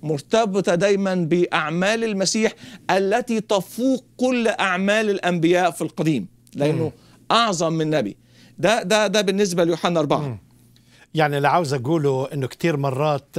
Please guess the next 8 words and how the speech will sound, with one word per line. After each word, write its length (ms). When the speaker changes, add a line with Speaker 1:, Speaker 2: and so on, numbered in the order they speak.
Speaker 2:
من 200
المعترضين، 1080
آه، 400
بيقولوا: 500
"أنتوا 260
بتدعوا 680
في 140
شخصية 440